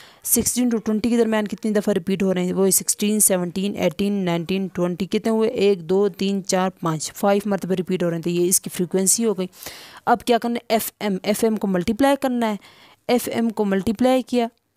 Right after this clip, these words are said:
तो क्या आएगा, सिक्स थर्टी टू, एट फ़ोर ज़ा थर्टी टू, इसी तरह थर्टीन थ्री ज़ा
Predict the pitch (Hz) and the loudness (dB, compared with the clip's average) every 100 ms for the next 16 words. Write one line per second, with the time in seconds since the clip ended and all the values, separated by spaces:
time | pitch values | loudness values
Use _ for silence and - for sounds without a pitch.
0 | _ _ - 226 254 247 226 240 226 - | _ _ -6 0 4 4 4 2 2 2
1 | 240 - - _ - 202 - 220 - 247 | 0 -4 -6 _ -4 -2 0 -4 -2 0
2 | 254 247 _ _ _ _ _ _ - 220 | 0 -2 _ _ _ _ _ _ 2 4
3 | 214 - 233 208 196 196 208 196 247 254 | 4 0 0 2 -2 -2 -4 -2 0 -2
4 | - _ - 208 226 220 208 - 202 - | -6 _ -2 0 0 0 0 0 -2 0
5 | 220 220 226 220 196 214 | -2 0 0 2 4 2